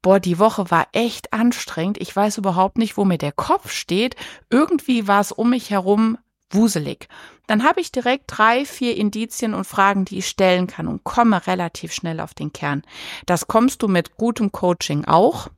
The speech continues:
aber meiner Meinung nach nicht so schnell. Und indem halt, um da wieder drauf, äh, zurückzukommen, wir quasi in einer Stellenbeschreibung einschränken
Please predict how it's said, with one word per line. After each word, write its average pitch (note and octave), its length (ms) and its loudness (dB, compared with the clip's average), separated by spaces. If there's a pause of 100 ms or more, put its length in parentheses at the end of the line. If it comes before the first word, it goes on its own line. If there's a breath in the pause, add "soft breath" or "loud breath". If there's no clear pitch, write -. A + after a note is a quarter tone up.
(220)
aber G#3 280 2
meiner F#3+ 300 0
Meinung F3+ 320 -2
nach E3+ 240 -6
nicht E3+ 200 -6
so - 120 -14
schnell. D3+ 340 -8 (580 loud breath)
Und G#3+ 200 0
indem G#3 760 2
halt, G3 360 2
um G#3 180 -2
da F#3 140 0
wieder F3 180 -4
drauf, - 380 -4 (100)
äh, F3+ 200 0
zurückzukommen, D#3 760 -2 (800)
wir G#3+ 380 2 (1080 loud breath)
quasi A#3 440 2
in G3+ 160 0
einer F#3 320 0
Stellenbeschreibung G#3 1200 0 (120)
einschränken F3+ 1300 0